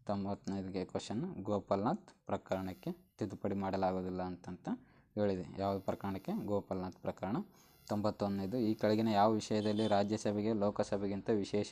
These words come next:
ಅಧಿಕಾರವಿದೆ ಅಂತಂದರೆ, ಯಾವ ವಿಧ-, ವಿಷಯದಲ್ಲಿ ರಾಜ್ಯಸಭೆಗೆ ಮತ್ತು ಲೋಕಸಭೆಗಿಂತ ವಿಶೇಷ ಅಧಿ-, ರಾಜ್ಯಸಭೆಗೆ ಲೋಕಸಭೆ ಸಿಗಿ-, ಲೋಕಸಭೆಗಿಂತ ವಿಶೇಷ ಅಧಿಕಾರವಿದೆ ಅಂತಂತಾರೆ.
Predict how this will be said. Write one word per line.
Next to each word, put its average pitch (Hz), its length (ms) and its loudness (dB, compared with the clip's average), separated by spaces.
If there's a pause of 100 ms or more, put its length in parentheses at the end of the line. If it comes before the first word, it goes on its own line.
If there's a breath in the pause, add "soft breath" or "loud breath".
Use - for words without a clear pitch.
ಅಧಿಕಾರವಿದೆ 92 600 0 (420 loud breath)
ಅಂತಂದರೆ, 110 340 2 (400 loud breath)
ಯಾವ 104 240 6 (280)
ವಿಧ-, 107 320 0
ವಿಷಯದಲ್ಲಿ 104 600 2 (200)
ರಾಜ್ಯಸಭೆಗೆ 104 800 0
ಮತ್ತು 104 340 -2
ಲೋಕಸಭೆಗಿಂತ 101 840 -2 (520 soft breath)
ವಿಶೇಷ 110 320 2
ಅಧಿ-, 98 240 2 (300)
ರಾಜ್ಯಸಭೆಗೆ 110 640 8
ಲೋಕಸಭೆ 110 580 4
ಸಿಗಿ-, 101 340 -6 (140)
ಲೋಕಸಭೆಗಿಂತ 104 720 0
ವಿಶೇಷ 104 400 -2
ಅಧಿಕಾರವಿದೆ 101 640 0
ಅಂತಂತಾರೆ. 101 480 -2